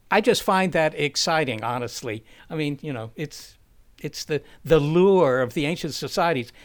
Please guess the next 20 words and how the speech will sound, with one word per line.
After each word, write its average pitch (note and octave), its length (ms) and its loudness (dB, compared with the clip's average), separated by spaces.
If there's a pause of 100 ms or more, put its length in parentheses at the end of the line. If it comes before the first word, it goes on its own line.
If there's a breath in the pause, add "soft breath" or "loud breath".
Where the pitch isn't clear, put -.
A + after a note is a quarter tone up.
(140)
And F3+ 160 0
as E3+ 220 0
I've, E3 280 2
uh, D#3 160 0
told E3 320 0
you, E3 120 -2
Molly, F3+ 320 0
and C#3+ 100 0
also D3 320 -2
our D#3 120 0
listeners, G3+ 480 -6 (260 loud breath)
I - 80 0
think D#4+ 160 -2
of A3 80 -4
all A3 120 4
the G3+ 80 0
places F#3+ 380 -4
I've D#3 160 -2
visited, C#3 480 -6 (220 soft breath)
none F#3+ 400 0